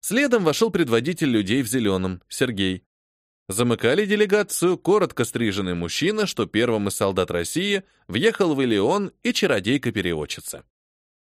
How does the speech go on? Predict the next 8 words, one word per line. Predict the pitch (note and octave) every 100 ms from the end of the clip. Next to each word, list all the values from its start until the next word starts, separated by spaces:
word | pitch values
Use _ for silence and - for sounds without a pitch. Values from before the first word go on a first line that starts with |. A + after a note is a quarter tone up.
| _ -
Эрин | B2 A2+ F#2+
впереди, | - - E2 D#2+ A2+ F#3 - _ _ _
это | B2+ F#3 A3
означает, | F#3 E3 - C3+ F3 F#3+
что | - C3+ A2+
она | A2+
тут | C#3+ C#3+
главная? | D#3 A#3 G3 G2 D2+